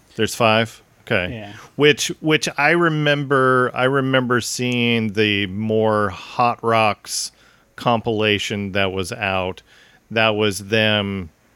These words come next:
Speaker 1: that was Alan Klein's company trying to take advantage of that, uh, th-, those four or five songs, whatever it was.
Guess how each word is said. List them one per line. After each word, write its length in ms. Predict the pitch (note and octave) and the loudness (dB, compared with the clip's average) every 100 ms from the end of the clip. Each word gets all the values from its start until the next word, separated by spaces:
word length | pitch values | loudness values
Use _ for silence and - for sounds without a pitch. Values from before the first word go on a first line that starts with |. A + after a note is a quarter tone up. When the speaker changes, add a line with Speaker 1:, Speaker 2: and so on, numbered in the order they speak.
| _ - | _ -12
Speaker 1:
that 180 | A#2+ A#2 | 0 2
was 180 | A2+ C3 | 2 0
Alan 400 | A2+ A2+ A2 F#2 | 0 0 0 -4
Klein's 880 | - A2 G#2+ G#2 G2+ G2 F#2+ - - _ _ - | -4 -2 0 0 -2 -4 -6 -10 -14 _ _ -8
company 520 | - A2 - G2+ F2+ | -4 -2 -2 -2 -4
trying 380 | - A2 G2 F#2+ | -6 -6 -4 -4
to 280 | F#2 F2+ E2 _ _ _ _ | -4 -4 -6 _ _ _ _
take 200 | - G#3+ | -2 -2
advantage 600 | G2+ E2+ F#2+ F#2+ F2 D#2+ | -2 -6 -6 -6 -8 -10
of 420 | F#2 E2+ E2 - - _ _ _ _ _ _ _ _ _ _ _ _ _ _ _ | -10 -10 -12 -18 -20 _ _ _ _ _ _ _ _ _ _ _ _ _ _ _
that, 400 | F2+ F2 - - | -6 -6 -6 -2
uh, 360 | F2 F2 E2+ E2 - _ | 0 0 -2 -4 -12 _
th-, 200 | - E2+ - | -4 -4 -2
those 260 | F2 E2+ - | -2 -2 -6
four 420 | - - F2+ E2+ | -8 -2 0 0
or 60 | |
five 260 | D#2+ F#2 D#2+ | 0 -2 -2
songs, 380 | - E2+ E2 - | -4 -6 -8 -10
whatever 340 | E2+ D#2+ D#2+ | -8 -6 -8
it 80 | E2+ | -10
was. 360 | E2+ E2+ - | -10 -12 -12